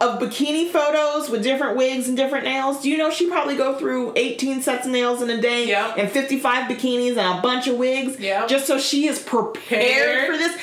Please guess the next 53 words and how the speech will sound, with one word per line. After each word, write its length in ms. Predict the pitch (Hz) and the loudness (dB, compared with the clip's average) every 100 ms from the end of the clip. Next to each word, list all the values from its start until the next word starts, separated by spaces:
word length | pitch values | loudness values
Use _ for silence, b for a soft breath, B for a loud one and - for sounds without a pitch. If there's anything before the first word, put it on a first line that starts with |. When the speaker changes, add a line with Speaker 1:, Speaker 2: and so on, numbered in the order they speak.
| B | B
Speaker 1:
How 120 | - | 0
do 60 | - | 2
you 80 | 453 | 2
think 120 | 415 | 0
she 180 | - 381 | 2 2
got 200 | 349 349 | 2 2
through 100 | 392 | 2
that 220 | 359 349 | 2 2
first 280 | 349 349 403 | 0 0 0
pregnancy? 280 | - 254 311 | 0 2 4
Speaker 2:
I 120 | 427 | 4
was 80 | 539 | 4
like, 140 | 466 415 269 | 2 2 2
"Y'all 180 | 415 494 | 2 2
didn't 220 | 427 370 | 0 0
even 140 | 381 | 0
know 120 | 381 403 | 2 2
she 100 | 415 | 2
was 120 | 403 | 2
pregnant 340 | - 427 427 415 | 0 0 0 -4
the 60 | |
first 360 | 370 302 480 466 | 0 2 2 0
time 420 | 320 233 202 214 | 0 0 0 -2
for 160 | 226 233 | 0 2
a 60 | 233 | 2
long 300 | 269 381 370 | 2 2 0
time." 340 | 269 214 233 226 | -2 0 0 0
And 120 | 247 | 2
she 60 | |
Speaker 1:
This 160 | 330 - | 2 4
will 80 | 453 | 2
be 120 | 349 | 2
a 60 | 339 | 2
Speaker 2:
covered 100 | 392 | 2
it 60 | - | 2
up. 60 | |
Speaker 1:
situation 360 | 320 269 269 277 | 2 2 0 0
where 100 | 247 | 0
it's 100 | 247 | 2
like, 280 | 233 214 - - - | 2 2 -2 -12 -2
"Oh, 240 | 190 185 | 2 2
well, 160 | 185 180 | 2 2
it's 160 | 202 233 | 2 2
out 180 | 160 | 0
now." 360 | - 175 160 170 | 0 -2 -2 -4
Speaker 2:
Yeah. 340 | 220 269 - - | 0 0 0 0
Speaker 1:
That 160 | 226 220 | 2 4
baby's 340 | 220 214 190 | 2 0 0
born 220 | 190 180 | 0 0
in, 120 | 175 | 0
like, 180 | 175 165 | 0 -2
two 160 | - - | -2 -4
weeks. 380 | - - - | -4 -8 -14